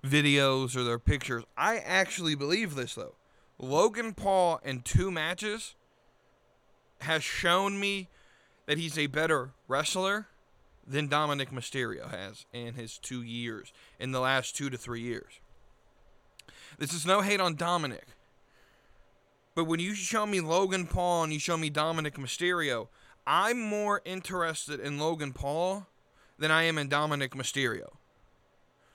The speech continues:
Because at least with Logan Paul, we have some depth in his character. Uh, and granted, a lot of that is, hey, he's a douchebag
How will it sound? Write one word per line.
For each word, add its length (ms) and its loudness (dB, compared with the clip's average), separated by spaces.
Because 220 -2
at 100 2
least 240 -2
with 120 -4
Logan 380 -2
Paul, 220 -2
we 100 2
have 160 -2
some 340 -6
depth 440 2
in 140 -6
his 160 -6
character. 680 -2
Uh, 320 4
and 100 -6
granted, 380 2
a 80 4
lot 340 4
of 140 2
that 220 4
is, 280 2
hey, 240 0
he's 220 -6
a 40 -6
douchebag 500 0